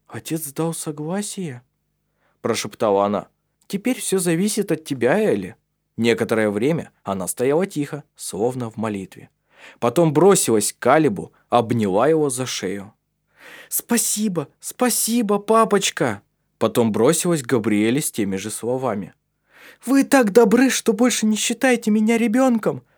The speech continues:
лепетала она, словно десятилетняя девочка. «У меня ведь совсем взрослые чувства!»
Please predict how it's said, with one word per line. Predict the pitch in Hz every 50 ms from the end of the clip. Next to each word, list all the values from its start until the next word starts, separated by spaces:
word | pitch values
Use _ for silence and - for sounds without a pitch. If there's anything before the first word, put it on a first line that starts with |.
| _
лепетала | - - 107 110 107 - 104 - 117 107 101 101 98
она, | 98 98 110 127 156 - _ _
словно | - - - 120 110 110 107 107 107 104
десятилетняя | 101 101 98 - - - 98 107 147 170 - - 185 190
девочка. | 180 160 160 170 151 110 98 95 - - - - - _ _ _ _ _ _ _ _ _ _ _ _ _ _
«У | 180 190
меня | 196 220 220 226 240 233
ведь | 220 233 214 -
совсем | - 247 254 254 - - 277 277 277 269
взрослые | 254 247 269 277 277 277 262 - - 254 262 269 254
чувства!» | - - - 277 285 277 262 233 - - 208 196 185 156 123 113